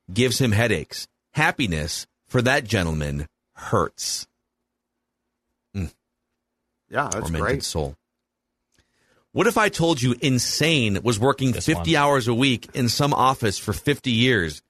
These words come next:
Speaker 1: At the end of the day, at the end of which they tell you to piss off, ending up in some retirement village before hoping to die, before suffering the indignity of trying to make it to the toilet on time.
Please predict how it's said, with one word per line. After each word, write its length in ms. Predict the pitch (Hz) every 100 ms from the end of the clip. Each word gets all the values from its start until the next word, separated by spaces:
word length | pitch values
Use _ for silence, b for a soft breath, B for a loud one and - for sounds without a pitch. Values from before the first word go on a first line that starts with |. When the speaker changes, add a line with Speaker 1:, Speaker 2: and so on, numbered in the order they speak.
| _ _
Speaker 1:
At 180 | 131 110
the 160 | 135
end 140 | 151 175
of 100 | 151
the 80 | 139
day, 420 | 135 127 101 107 - _ _ _ -
at 140 | 135 131
the 140 | 139
end 200 | 160 175
of 100 | 147
which 180 | 131 -
they 140 | 139
tell 200 | 123 131
you 100 | 127
to 80 | 110
piss 340 | - - 135 127
off, 400 | 117 82 76 - _ _ _ B B -
ending 260 | 147 160 156
up 140 | 151
in 80 | 139
some 240 | - 143
retirement 560 | 123 - - 135 131 92
village 420 | 90 90 82 76
before 260 | 110 131 127
hoping 440 | - 156 175 165
to 100 | 156
die, 580 | 127 120 117 104 82 82 - _ _ _ _ -
before 560 | 135 - 143 139 135 - _ _ _
suffering 640 | - 156 151 156 160 147
the 140 | 139 135
indignity 580 | 113 135 123 104 101
of 160 | 101 98
trying 300 | - 123 131
to 100 | 120
make 280 | 107 117 123
it 80 | 135
to 80 | 113
the 80 |
toilet 480 | 92 - - 123 117
on 180 | 98 87
time. 380 | 87 78 71